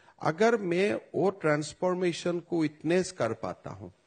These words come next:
साक्षी बन सकता हूं, ये एक व्यक्ति का एक जीवन में बहुत बड़ा उपलब्धि होगा। But डिसाइड पार्टी करते हैं, लेकिन मेरा मन है कि दो हज़ार छब्बीस तक बढ़िया से मैं इसको चलाऊं।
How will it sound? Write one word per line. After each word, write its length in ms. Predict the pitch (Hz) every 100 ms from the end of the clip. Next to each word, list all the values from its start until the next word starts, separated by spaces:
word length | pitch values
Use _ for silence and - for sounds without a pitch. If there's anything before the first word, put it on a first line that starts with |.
| -
साक्षी 580 | - 139 139 - - 156
बन 280 | 135 135
सकता 420 | 131 - 113 - 110
हूं, 200 | 113 -
ये 420 | 143 208 226 -
एक 340 | - 208 226 156
व्यक्ति 360 | 156 151 -
का 140 | 185 180
एक 140 | 160
जीवन 400 | 120 131 135 151
में 240 | 156 156 120
बहुत 220 | 113 139
बड़ा 260 | 123 123
उपलब्धि 600 | 123 110 110 104 98 -
होगा। 420 | 101 95 101 - - _ _ _ _ _ _ -
But 140 | 120 151 - - _ _ _ -
डिसाइड 640 | - 127 120 175 175 190 -
पार्टी 400 | 160 147 - 175
करते 380 | 143 117 -
हैं, 300 | 123 147 - _ _ _ _
लेकिन 260 | - 180 -
मेरा 440 | - 143 165 226
मन 280 | 220 190 170
है 140 | 170
कि 260 | 185 - 208
दो 280 | 170 139 160
हज़ार 360 | 160 156 165
छब्बीस 640 | 160 - 127 123 147 143 -
तक 160 | 147
बढ़िया 420 | 127 110 117 131
से 240 | 135 - 139
मैं 160 | 131
इसको 300 | 131 113 -
चलाऊं। 460 | 131 - 92 98 202